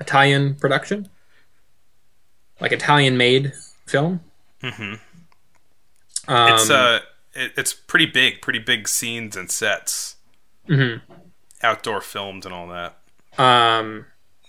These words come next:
Speaker 1: the director, uh, uh, Filteo Alberini, if I'm not butchering his name too badly, um, I didn't even know this, patented the first Italian motion picture camera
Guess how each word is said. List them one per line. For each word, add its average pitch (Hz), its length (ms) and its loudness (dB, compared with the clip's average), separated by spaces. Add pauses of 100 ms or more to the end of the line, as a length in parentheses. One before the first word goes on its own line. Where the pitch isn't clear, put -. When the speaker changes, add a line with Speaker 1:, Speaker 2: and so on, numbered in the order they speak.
(920)
Speaker 1:
the 139 160 4
director, 123 720 4
uh, 113 600 2 (260)
uh, 113 340 -8 (100)
Filteo 135 720 2
Alberini, 135 760 0 (1000)
if - 120 -14
I'm 151 300 -2 (180)
not 156 200 -4
butchering 160 280 -2
his 143 120 -2
name 160 160 0
too 175 100 -4
badly, 202 300 -8 (720)
um, 123 680 4 (220)
I 147 120 6
didn't 202 140 6
even 131 160 2
know 147 140 2
this, 117 300 0 (140)
patented 170 520 0
the - 80 -4
first 135 360 0
Italian 127 840 -4 (440)
motion 127 360 -4
picture 139 280 -4
camera 104 560 -6